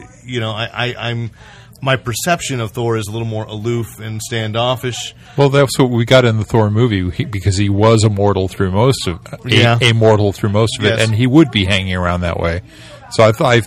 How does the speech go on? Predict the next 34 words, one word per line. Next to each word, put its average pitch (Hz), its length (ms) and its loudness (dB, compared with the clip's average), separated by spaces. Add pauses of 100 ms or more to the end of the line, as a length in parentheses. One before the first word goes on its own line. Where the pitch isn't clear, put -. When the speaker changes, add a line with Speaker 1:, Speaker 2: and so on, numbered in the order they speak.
(120)
Speaker 2:
I, - 40 6
I 135 40 4
thought 165 180 2
that 135 120 4
was 117 160 2
a 117 40 0
fine 113 280 -2
transition, 110 560 -2
and 110 120 -4
what 113 120 4
I 113 40 4
want 110 500 0
in 107 100 -2
an 98 120 -2
Avengers 95 240 0
Speaker 1:
Well, 120 200 4
I, 107 80 2
I 113 40 2
Speaker 2:
movie 110 120 2
Speaker 1:
wanna 107 140 0
see 101 260 0
Thor 98 280 -2
again. 95 280 -2
I 90 60 -4
Speaker 2:
I 135 160 4
wanna 196 140 6
Speaker 1:
haven't - 40 4
Speaker 2:
see - 200 2
Speaker 1:
rewatched 90 100 -4
Speaker 2:
Cap 127 360 4
Speaker 1:
it. - 120 -10 (360)
Speaker 2:
and 113 200 -2
Thor 123 460 4 (480)
and 107 380 -2